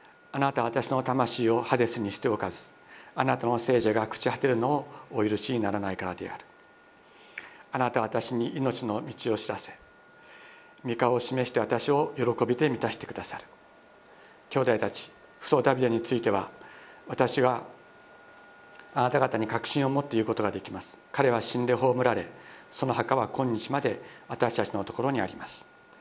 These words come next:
彼は預言者でしたから、神が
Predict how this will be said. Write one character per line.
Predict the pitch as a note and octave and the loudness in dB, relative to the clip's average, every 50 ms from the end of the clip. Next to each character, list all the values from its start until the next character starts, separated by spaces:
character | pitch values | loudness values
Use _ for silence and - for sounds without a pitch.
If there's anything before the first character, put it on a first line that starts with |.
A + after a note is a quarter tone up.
| - - - - - - - - - | -20 -20 -20 -20 -20 -20 -18 -6 -2
彼 | - C#3 C3+ A#2 | 2 2 4 4
は | A2+ | 4
預 | A2 A2 | 4 4
言 | A2+ C#3 C3+ B2 | 4 4 2 2
者 | - A#2+ | 2 2
で | A2+ A2+ | 2 0
し | A2 - | 0 0
た | A2 G#2+ | -2 0
か | C3+ | 2
ら、 | C3 A#2 G2 - - - - - - - - - - - - - - - - - - - - | 2 0 0 -2 -8 -14 -18 -20 -20 -20 -20 -20 -20 -20 -20 -20 -20 -20 -20 -20 -16 -2 2
神 | - D#3+ D3 C#3+ B2 | 2 4 6 6 6
が | A2+ G2+ F#2+ - | 6 4 2 0